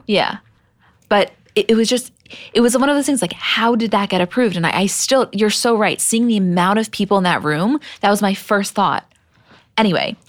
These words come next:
so, you know, they're talking about it and she's just trying to get everything done before she goes to Costa Rica.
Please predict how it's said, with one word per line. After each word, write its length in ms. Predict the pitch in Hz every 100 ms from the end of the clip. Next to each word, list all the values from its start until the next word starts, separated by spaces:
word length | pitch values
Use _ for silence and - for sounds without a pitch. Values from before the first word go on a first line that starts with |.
| - - - -
so, 640 | - 269 233 226 226 208 -
you 80 | 240
know, 180 | 190
they're 100 | 185
talking 340 | 196 247 254 233
about 200 | 196 185
it 40 |
and 120 | 185
she's 160 | - 185
just 160 | 262 254
trying 140 | 240
to 40 |
get 140 | 202 175
everything 300 | 185 190 180
done 160 | 165
before 220 | 170 165 160
she 140 | -
goes 140 | 151
to 100 | -
Costa 300 | 170 175 -
Rica. 360 | 240 285 -